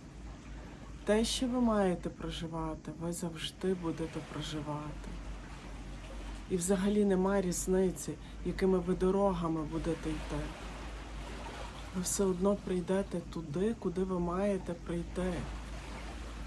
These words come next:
Але як швидко ви туди прийдете, залежить від того, як швидко ви відкриєте в собі себе. І перестанете боятись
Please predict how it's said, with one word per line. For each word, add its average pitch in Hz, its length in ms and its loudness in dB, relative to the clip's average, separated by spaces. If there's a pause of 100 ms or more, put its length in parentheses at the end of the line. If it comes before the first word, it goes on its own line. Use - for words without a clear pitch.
(1700)
Але 180 260 4
як 214 320 4
швидко 220 540 2
ви 190 140 2
туди 202 280 2
прийдете, 190 800 0 (480)
залежить 190 580 2
від 185 200 -2
того, 220 300 2
як 190 280 4
швидко 202 760 0 (140)
ви 202 100 0 (840)
відкриєте 208 680 2
в 175 80 -6
собі 185 460 0
себе. 180 580 0 (2750)
І 196 80 2
перестанете 202 920 2
боятись 185 840 0